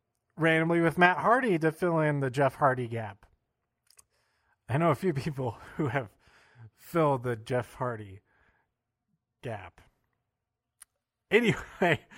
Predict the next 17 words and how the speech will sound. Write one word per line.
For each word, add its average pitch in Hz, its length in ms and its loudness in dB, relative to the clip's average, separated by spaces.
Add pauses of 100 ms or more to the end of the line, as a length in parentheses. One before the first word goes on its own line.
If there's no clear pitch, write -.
(140)
<laughs> - 320 -18
um, 151 640 2
yeah, 220 380 4
it 214 60 0
was 233 180 2
a, 226 200 0
it 254 60 4
was 269 120 0
a 262 60 0
pretty 190 260 4
fun 143 200 0
match. 110 480 -10 (840)
But 147 360 -8
I 170 160 0
was 170 360 -2
really 156 300 4
disappointed 151 800 2